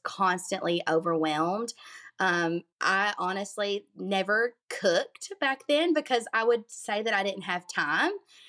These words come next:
um, because I was constantly trying to keep up with our home, with the cleaning, with the laundry, with working outside the home. Um, that's why I'm so passionate about spreading this message to other moms, because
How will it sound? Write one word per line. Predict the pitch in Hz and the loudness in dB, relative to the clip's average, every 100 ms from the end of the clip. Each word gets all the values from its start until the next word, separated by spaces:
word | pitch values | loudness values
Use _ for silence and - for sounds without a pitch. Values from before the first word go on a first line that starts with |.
| - - - | -20 -8 -2
um, | 214 208 | 0 0
because | 226 240 | 0 0
I | 247 | 2
was | 233 233 | 2 0
constantly | 247 220 - 220 233 | -2 -2 -2 -4 -4
trying | - 220 214 220 | -2 -2 0 -2
to | 233 | -8
keep | - 233 233 | -8 -4 0
up | 233 233 | 0 -2
with | 226 226 - | -2 -2 0
our | 220 | 0
home, | 240 269 339 349 143 | 0 0 0 0 -2
with | 170 196 | -2 -2
the | 208 | -2
cleaning, | 208 262 294 294 214 | -6 0 2 2 0
with | 208 - | -6 -6
the | 220 | -6
laundry, | 208 247 262 226 185 | -2 0 2 0 0
with | 180 190 - | 0 -2 -2
working | 190 214 240 | -2 -2 0
outside | 220 202 - 208 | -2 -2 -4 -2
the | 190 | -2
home. | 190 226 208 170 185 - - - - - | -2 -2 -2 -6 -10 -18 -20 -20 -20 -6
Um, | 208 196 175 185 - | 0 0 0 -4 -8
that's | 202 254 277 | -2 -2 2
why | 262 | 2
I'm | 220 208 | 4 0
so | - 202 190 | 0 2 2
passionate | 190 196 196 - 190 170 | 0 -2 -2 -4 -6 -4
about | 175 170 165 - _ - | -2 0 -2 -4 _ -16
spreading | - - 208 220 | -12 -2 -2 -2
this | 202 185 | -4 -4
message | - 226 - 202 - | -4 -4 -2 -4 -2
to | 185 - | -4 -2
other | 190 185 | -2 -2
moms, | 180 240 233 196 | 0 0 -2 -4
because | 202 208 190 185 | -6 0 0 -2